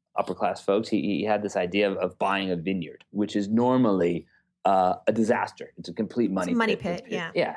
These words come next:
Speaker 1: total money pit. The wine stinks. Nobody wants it. And, you know, five years later, you, you plow everything under and you just live on a farm. Uh,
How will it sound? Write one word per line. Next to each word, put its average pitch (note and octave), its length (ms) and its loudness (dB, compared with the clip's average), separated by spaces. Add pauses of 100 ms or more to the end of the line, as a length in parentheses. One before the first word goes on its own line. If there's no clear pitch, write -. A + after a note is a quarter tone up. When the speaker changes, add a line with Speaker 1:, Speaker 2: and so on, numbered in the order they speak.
Speaker 1:
total D3+ 240 2
money G#2+ 280 0
pit. G#2 340 2
The F2 60 -2
wine G#2 360 0
stinks. F#2 540 -6
Nobody G2 280 0
wants F2 380 -2
it. F2 220 2
And, F#2 400 -2
you G2 140 0
know, E2 200 0 (460)
five G#2 260 4
years G2 200 4
later, E2+ 300 2
you, D#2 300 -6
you E2 140 -10
plow E2 320 -2
everything D#2 320 -4
under D2+ 320 -4
and D2 180 -12
you C#2+ 140 -12 (160)
just D2 160 -12
live D#2 140 -4
on D2 80 -6
a D2+ 40 -12
farm. - 280 -8 (420)
Uh, F#2+ 300 4